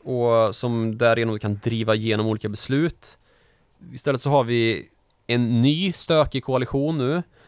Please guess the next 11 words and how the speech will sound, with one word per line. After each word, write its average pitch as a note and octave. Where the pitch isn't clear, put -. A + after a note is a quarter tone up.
och B2+
vi B2+
har A#2+
haft -
det A#2+
under A2
ganska A2+
lång G#2+
tid E3
dessutom. -
Och A#2